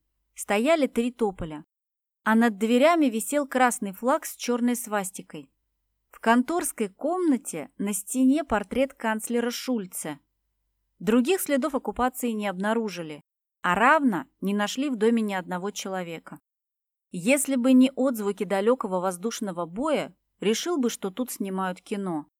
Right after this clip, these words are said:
Знамя содрали. Канцлеру чёрным маркером дорисовали бороду и усы и расположились в пока освобождённой деревне на временный постой.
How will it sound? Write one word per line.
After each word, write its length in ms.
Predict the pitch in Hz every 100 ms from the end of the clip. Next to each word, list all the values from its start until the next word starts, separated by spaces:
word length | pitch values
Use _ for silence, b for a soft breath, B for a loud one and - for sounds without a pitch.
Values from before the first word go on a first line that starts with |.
| _ _ _ _ _ _ _ -
Знамя 480 | 180 175 247 294 262
содрали. 640 | - 220 220 233 190 147 _ _ _ _
Канцлеру 640 | - 294 311 214 185 156 -
чёрным 420 | - 277 277 220
маркером 600 | 202 214 302 285 220 185
дорисовали 540 | 180 190 190 220 262 233
бороду 460 | 185 247 262 185
и 180 | 180 -
усы 420 | 226 226 - 214
и 260 | 160 - 196
расположились 760 | 185 - 196 190 180 277 254 -
в 80 | -
пока 340 | 185 - 196
освобождённой 840 | - 185 185 175 185 180 208 185
деревне 460 | 165 175 202 269 233
на 160 | 175 165
временный 480 | 185 202 196 190
постой. 560 | 185 190 - - 151